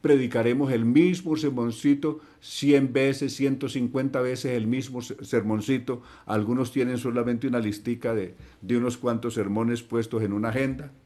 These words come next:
Y el día que se les acaba la, la agenda, pues entonces tienen que pedir que los trasladen para otra parte porque ya se les acabó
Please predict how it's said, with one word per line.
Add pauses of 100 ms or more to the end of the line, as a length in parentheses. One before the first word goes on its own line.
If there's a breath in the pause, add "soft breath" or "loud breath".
(760 soft breath)
Y
el
día
que
se
les
acaba
la,
la
agenda, (420 soft breath)
pues
entonces
tienen
que
pedir
que
los
trasladen
para
otra
parte
porque
ya
se
les
acabó